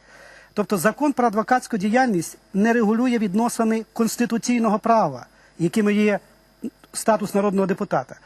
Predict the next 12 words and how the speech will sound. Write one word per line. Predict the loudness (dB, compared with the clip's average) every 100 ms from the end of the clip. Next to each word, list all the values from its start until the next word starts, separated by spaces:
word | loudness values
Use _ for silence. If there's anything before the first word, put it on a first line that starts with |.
| -20 -18 -6
Він | 0 2
врегульовує | 2 2 2 2 0 -2 -4 _ _
лише | -2 0 0
відносини, | 0 0 0 0 -2
пов'язані | 0 2 2 2 -2
з |
здійсненням | -2 -2 -2 -2
адвокатської | -2 -2 -2 -2
діяльності. | 0 0 -4 -12 -16 -6 0
І, |
до | 2 2
речі, | 2 0 -4